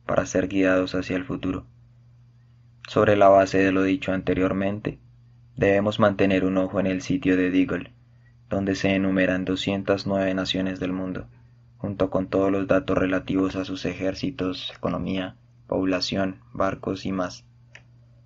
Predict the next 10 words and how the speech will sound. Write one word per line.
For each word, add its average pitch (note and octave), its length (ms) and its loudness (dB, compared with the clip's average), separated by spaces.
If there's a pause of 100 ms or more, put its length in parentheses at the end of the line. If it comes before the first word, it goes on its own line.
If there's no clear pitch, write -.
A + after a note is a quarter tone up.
(220)
Los F#2+ 180 0
administradores G#2 840 4
del G2+ 160 2
sitio F#2 340 0
toman G2 320 0
la G2 80 -4
información F#2+ 640 -2
de F#2+ 100 -2
los F#2 160 -4
bancos, F#2+ 500 -4